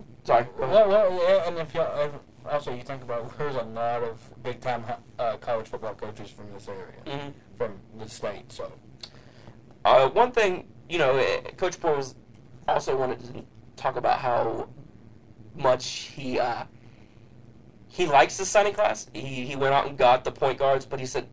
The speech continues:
Speaker 1: they need some bigs. You know, because Damien Harris isn't gonna be there next year. You just have Cody Morris and Walt Reed, who are your big bodies, and Steve Wing, but you, you need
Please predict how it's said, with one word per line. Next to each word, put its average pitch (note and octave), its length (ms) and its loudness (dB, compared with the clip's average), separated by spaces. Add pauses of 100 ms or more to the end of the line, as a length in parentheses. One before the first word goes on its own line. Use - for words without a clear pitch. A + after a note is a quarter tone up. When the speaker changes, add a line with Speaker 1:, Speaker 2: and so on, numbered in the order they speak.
(120)
Speaker 1:
they C3 140 -2
need C3 180 -6
some B2 140 -10
bigs. - 480 -6 (480)
You C3+ 60 -6
know, B2 100 -2
because A#2+ 380 -2
Damien B2+ 300 0
Harris C#3 260 0
isn't B2+ 120 -4
gonna A#2+ 140 -2
be B2 100 0
there A#2+ 120 0
next A#2 240 -8
year. B2 100 -8
You A#2 100 -14
just B2+ 160 -8
have A#2+ 140 0
Cody B2+ 220 -2
Morris B2+ 320 0
and A#2 100 -6
Walt A#2 200 2
Reed, C#3 200 -4
who C3 100 -4
are - 40 -2
your A#2+ 140 -6
big C3+ 240 -2
bodies, A#2+ 300 2
and B2 100 -10
Steve B2 260 -10
Wing, C3+ 340 0 (580)
but A#2+ 340 6 (640)
you, D3 260 -8
you D3+ 240 -4
need D3 480 -2